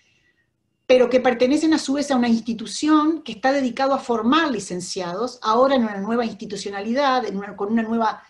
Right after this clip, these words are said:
este, con, con, con nuevas preocupaciones en términos, este, de esto de los recorridos académicos, que sin lugar a duda, eh, generan como ciertos como desvíos de intereses o preocupaciones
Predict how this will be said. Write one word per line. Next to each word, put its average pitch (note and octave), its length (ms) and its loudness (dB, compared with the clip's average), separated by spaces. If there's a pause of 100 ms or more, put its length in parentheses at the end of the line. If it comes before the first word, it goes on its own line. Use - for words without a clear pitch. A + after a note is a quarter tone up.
(120)
este, - 420 -8
con, G3 320 -8
con, F#3+ 220 -10
con G3 160 -8
nuevas A#3 220 -2
preocupaciones G3+ 920 -2
en F3+ 140 -10
términos, G3+ 560 -6 (200)
este, F3 440 -10 (640)
de G3+ 120 -8
esto G3 180 -8
de - 60 -6
los F3 140 -8
recorridos F3+ 520 -4
académicos, A#3+ 720 0 (240)
que A#3+ 100 -2
sin F4 380 0
lugar B3 240 4
a A3 80 0
duda, A#3 480 0 (460)
eh, G3+ 300 0
generan C4+ 380 2
como A#3+ 220 0
ciertos C4 380 -2
como G3 260 -6
desvíos A3+ 540 0
de G#3 80 -2
intereses G3 520 -4
o G3+ 60 -4
preocupaciones A3+ 960 -4